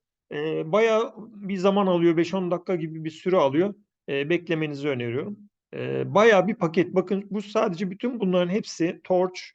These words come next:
e, ve benzeri birçok paket, e, bu Super Gradients'in içinde geliyor. O nedenle oldukça uzun sürüyor. Bunları yükledikten sonra ilk olarak from supergradients nokta training import models diyerek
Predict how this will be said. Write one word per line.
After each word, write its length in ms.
e, 360
ve 160
benzeri 460
birçok 400
paket, 460
e, 440
bu 500
Super 340
Gradients'in 760
içinde 360
geliyor. 260
O 120
nedenle 360
oldukça 480
uzun 300
sürüyor. 520
Bunları 280
yükledikten 580
sonra 520
ilk 200
olarak 320
from 400
supergradients 1000
nokta 340
training 500
import 560
models 560
diyerek 420